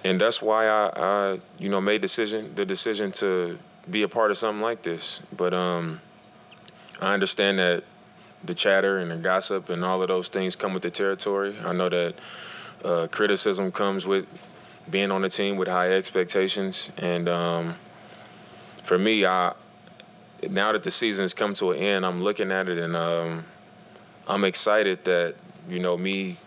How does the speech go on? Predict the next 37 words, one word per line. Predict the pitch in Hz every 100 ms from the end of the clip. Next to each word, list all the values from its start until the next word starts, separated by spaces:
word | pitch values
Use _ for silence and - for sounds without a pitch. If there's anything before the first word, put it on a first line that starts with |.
| - -
having | 98 92 90
the | 87
season | 107 92 92
that | 90
I | 87
had, | 87 95 85 -
you | 87
know, | 85
I | 85 87
was | 87 80 -
almost | - 92 92 87 -
twenty-five | 101 98 90 95 92
points | - 98 95
a |
game, | 90 92 92 95 92 87 -
seven | - 95 92
assists. | 92 - 101 95 - - - - - - - -
We | 87
almost | 95 104 95 98
won | 98 95
fifty | - 101 95
games, | 87 95 98 92 82
given | 95 92 92
everything | 101 98 95 95 92
else. | 98 98 - - - -
Um, | 87 85 85 82 82 - - - - - - - - - -
and | 95 90 87 -
people | - 101 98
just, | 90 95 87 - -
you | 87 90
know, | 87 87 85 85 - - - -
had | 98 98
a | 92
whole | 101 104
lot | 101 101 98
to |
say. | 90 110 107 85